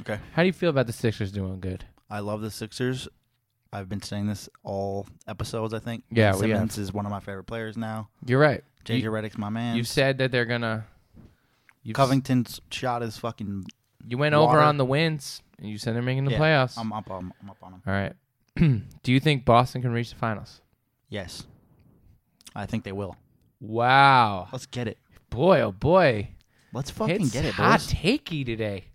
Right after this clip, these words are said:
Speaker 1: I don't give a damn.
Speaker 2: Really? They're gonna beat LeBron. Nah, they're not beating LeBron this year.
Speaker 1: Bro, watch.
Speaker 2: LeBron's a machine.
Speaker 1: Watch.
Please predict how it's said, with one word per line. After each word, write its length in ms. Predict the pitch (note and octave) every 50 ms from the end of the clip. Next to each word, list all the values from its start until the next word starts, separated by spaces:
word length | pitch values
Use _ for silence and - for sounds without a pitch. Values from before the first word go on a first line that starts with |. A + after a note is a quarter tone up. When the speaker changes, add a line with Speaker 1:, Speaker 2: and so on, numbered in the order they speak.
| _
Speaker 1:
I 60 | - -
don't 140 | B2+ B2 A2+
give 100 | G2 F2+
a 60 | F2+
damn. 300 | E2 F2 G2 G2+ G2 F#2
Speaker 2:
Really? 400 | - A#2 D3+ F3+ F3 C#3 A2+ G2+
They're 260 | F#2 - A2+ D3 D#3+ E3+
gonna 160 | F3+ F3+ F3
beat 200 | E3 F3 E3+ -
LeBron. 420 | E3 D3+ C3 C3 A#2+ G#2 F#2 E2 - - _ _ _ _ _ _ _ _ _ _ _ _ _ _ -
Nah, 180 | - - - - - - -
they're 140 | - - -
not 180 | - - - -
beating 200 | - - - -
LeBron 320 | - - - - A2+ A2+
this 160 | - - - -
year. 100 | A#2 A2+
Speaker 1:
Bro, 100 | G2+ F#2
watch. 180 | G#2+ A2 - A2
Speaker 2:
LeBron's 400 | A2 - - A2+ A2+ A2 G#2 G2+
a 20 |
machine. 560 | F#2 F#2 F2+ - - - - G2+ G2 F#2+ E2+ - - _ _ _ _ _ _ -
Speaker 1:
Watch. 300 | C3+ D3 - - - -